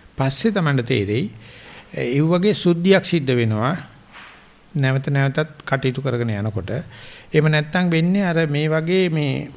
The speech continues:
භාවනා කර කර ඉන්නකොට කල්පනා කරන්න පටන් ගන්නවා.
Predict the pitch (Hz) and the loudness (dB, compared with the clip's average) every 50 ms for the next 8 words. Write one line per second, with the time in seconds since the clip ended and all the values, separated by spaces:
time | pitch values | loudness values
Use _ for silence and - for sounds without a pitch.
0 | - - - - - 160 135 117 113 135 139 147 143 143 143 139 147 151 143 143 | -20 -20 -20 -10 -6 -4 -2 0 2 2 2 2 0 0 -2 -2 -2 -2 -2 -2
1 | 151 147 143 147 151 160 165 202 233 226 - 180 170 165 170 147 143 131 135 131 | -2 -2 -2 0 -2 -2 -2 -2 -2 0 0 0 0 0 0 -2 0 0 0 0
2 | 143 165 185 185 165 135 110 95 92 95 | -2 -2 -2 -2 -4 -4 -6 -6 -8 -10